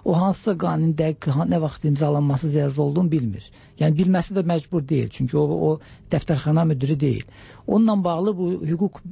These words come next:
bölməsi var, hüquq şöbəsi var. Onlar çox ciddi şəkildə bu məsələyə riayət eləməlidir.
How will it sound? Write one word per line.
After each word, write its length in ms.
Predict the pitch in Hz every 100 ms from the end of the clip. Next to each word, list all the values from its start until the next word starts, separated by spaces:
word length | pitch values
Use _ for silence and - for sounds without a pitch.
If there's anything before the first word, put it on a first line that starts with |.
| - 151
bölməsi 460 | 160 147 131 185
var, 160 | 180 143
hüquq 220 | 135 -
şöbəsi 440 | - 131 127 117 196
var. 160 | 190 151
Onlar 240 | 151 165
çox 160 | - - -
ciddi 220 | 135 139
şəkildə 340 | 151 139 160
bu 80 | 143 143
məsələyə 340 | - 147 151
riayət 300 | 147 143 135
eləməlidir. 560 | 123 123 123 131 202